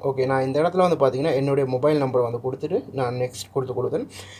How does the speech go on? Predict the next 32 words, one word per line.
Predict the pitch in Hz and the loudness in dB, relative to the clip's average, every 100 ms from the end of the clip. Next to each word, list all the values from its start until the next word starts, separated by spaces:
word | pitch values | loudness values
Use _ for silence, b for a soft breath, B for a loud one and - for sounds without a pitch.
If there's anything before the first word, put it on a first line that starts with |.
| B - | B -6
கொடுத்ததுக்கப்புறம் | 190 208 196 156 170 180 | 0 4 6 6 8 4
வந்து | 156 127 | 4 2
பாத்தீங்கன்னா, | 139 170 | 2 0
இந்த | 156 156 | 0 2
மாதிரி | 156 156 | 2 0
வந்து | 147 131 | 0 0
லோடிங் | 135 131 123 | 0 0 -2
ஆகும். | 165 - B B 156 | -4 -6 B B 2
அதுக்கப்புறம் | 160 190 220 214 | 4 6 8 6
வந்து | 175 | 6
பாத்தீங்கன்னா, | 151 180 165 | 4 4 2
அந்த | 147 | 2
மொபைல் | 156 208 202 | 4 6 6
நம்பருக்கு | 151 143 160 139 | 2 0 2 2
ஒரு | 135 | 4
கோடு | 160 190 185 | 4 6 6
ஒன்று | 131 | 4
வரும். | 139 185 123 | 0 -2 -4
அந்த | 127 160 | -2 2
கோடை | 185 185 | 6 6
வந்து | 151 180 | 6 0
நீங்க | 147 131 | -2 -2
வந்து | 139 156 | -2 -2
இந்த | 135 | 0
இடத்துல | 127 135 131 | 0 0 -2
வந்து | 139 123 | -2 -2
என்டர் | 131 139 123 | -2 -4 -2
பண்ணணும். | 120 127 208 B B B - | -2 -4 -6 B B B 4
So, | 180 170 | 4 8
இப்போது | 208 202 | 10 12
வந்து | 180 160 | 10 8
பாத்தீங்கன்னா, | 139 156 175 | 4 4 2